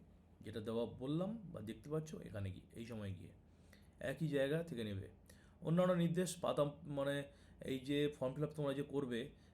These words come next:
সিস্টেম নিবেদিততে, সেখানে কিছু নিয়মকানুন রয়েছে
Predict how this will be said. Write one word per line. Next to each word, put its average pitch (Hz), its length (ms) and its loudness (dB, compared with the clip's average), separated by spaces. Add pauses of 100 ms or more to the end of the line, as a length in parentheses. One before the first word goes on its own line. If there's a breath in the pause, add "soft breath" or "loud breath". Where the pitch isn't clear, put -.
সিস্টেম 131 320 -6
নিবেদিততে, 117 500 -4 (360 loud breath)
সেখানে 165 300 2
কিছু 170 220 0
নিয়মকানুন 143 440 0
রয়েছে 139 400 0